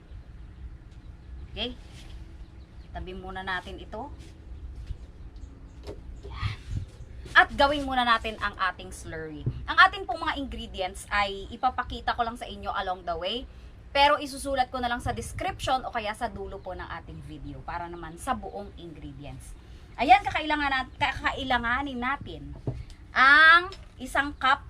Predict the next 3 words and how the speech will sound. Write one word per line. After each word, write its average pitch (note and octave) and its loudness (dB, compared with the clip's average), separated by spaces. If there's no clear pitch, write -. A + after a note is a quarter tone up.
na D4+ 8
cornstarch. - 6
Ayan. D3+ -10